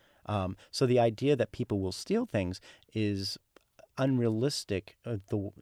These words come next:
in terms of how the mechanics of sharing on the internet work. People like to point to all the cool places where they've found stuff. Over the course of a dozen years that I've been online, um, I've been plagiarized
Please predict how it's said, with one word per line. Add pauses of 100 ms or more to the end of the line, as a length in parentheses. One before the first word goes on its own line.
(120)
in
terms
of
how
the
mechanics
of
sharing
on
the
internet
work. (140)
People
like
to
point
to
all
the (140)
cool
places
where
they've
found
stuff. (1000)
Over
the
course
of (180)
a
dozen
years
that
I've
been
online, (360)
um, (240)
I've
been
plagiarized